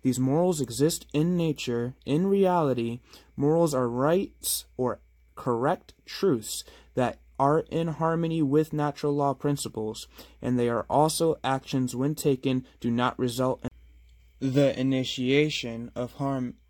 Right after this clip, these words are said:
to another sentient being. And on that note, I'm bringing this episode to a close.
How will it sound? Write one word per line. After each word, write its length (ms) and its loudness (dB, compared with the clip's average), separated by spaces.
to 140 -4
another 280 -6
sentient 520 -10
being. 360 -8
And 160 -4
on 140 -4
that 200 2
note, 320 0
I'm 180 -2
bringing 280 2
this 180 -4
episode 460 -6
to 140 -6
a 40 -10
close. 540 -6